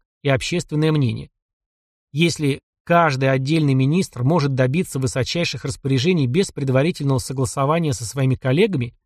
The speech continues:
то в кабинете невозможна единая политика, за которую кто-либо может нести ответственность. Ни у одного министра, и в частности у министра-президента,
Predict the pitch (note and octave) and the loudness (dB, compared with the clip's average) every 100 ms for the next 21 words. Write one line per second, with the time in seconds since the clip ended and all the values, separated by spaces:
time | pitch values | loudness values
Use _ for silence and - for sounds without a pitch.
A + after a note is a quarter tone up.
0 | _ _ _ _ G#3+ G#3 A3+ A3 B3 - | _ _ _ _ -2 0 0 2 0 0
1 | A3 G#3+ G3 A3 G#3+ G3 F#3+ F#3+ G3+ F#3+ | 0 2 2 0 0 0 0 2 2 2
2 | G3+ A3+ E3 - B2+ - C3+ C3 D3+ C#3+ | 0 0 -2 -6 -14 -12 -6 0 0 2
3 | C#3 - - F3 F3+ D3 C#3 C#3+ - C#3 | 0 0 0 0 2 2 2 0 -2 -8
4 | - C#3+ F3 F3+ B2 - B2+ A#2 - _ | -4 -2 -2 -4 -8 -8 -14 -14 -18 _
5 | _ _ _ _ _ _ - D3 A3+ C4 | _ _ _ _ _ _ -4 2 4 4
6 | A3+ C4 C4+ A#3+ D#3+ D#3+ - D#3 D3 E3+ | 4 2 2 2 2 0 -4 -14 -10 -8
7 | - A3+ - G#3 - D#3 D#3+ A3 - D3+ | -2 -2 -2 -6 -2 0 2 0 -4 -6
8 | C#3 B2 A#2+ C3+ F3 - | -2 0 2 0 0 -6